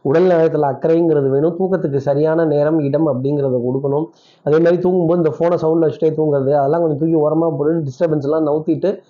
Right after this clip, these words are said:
உடல் நலத்துக்கு ரொம்ப இம்பார்ட்டன்ஸ் அப்படிங்கிறத கொடுத்துக்கிட்டே வரணும். காது, மூக்கு, தொண்டை சம்பந்தப்பட்ட உபாதைகள் அப்படிங்கிறது தொடர்ந்து இருக்கும்.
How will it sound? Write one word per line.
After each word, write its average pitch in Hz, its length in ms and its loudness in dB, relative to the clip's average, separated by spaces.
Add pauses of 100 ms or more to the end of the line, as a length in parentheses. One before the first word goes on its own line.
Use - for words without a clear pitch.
(180)
உடல் 165 200 0
நலத்துக்கு 160 380 2
ரொம்ப 147 180 0
இம்பார்ட்டன்ஸ் 151 520 -2
அப்படிங்கிறத 147 600 -2
கொடுத்துக்கிட்டே 143 400 -2
வரணும். 143 260 0
காது, 165 300 0
மூக்கு, 165 240 -2
தொண்டை 147 260 -2
சம்பந்தப்பட்ட 143 540 -4
உபாதைகள் 151 520 -2
அப்படிங்கிறது 135 400 -6
தொடர்ந்து 139 320 -2
இருக்கும். 143 260 -4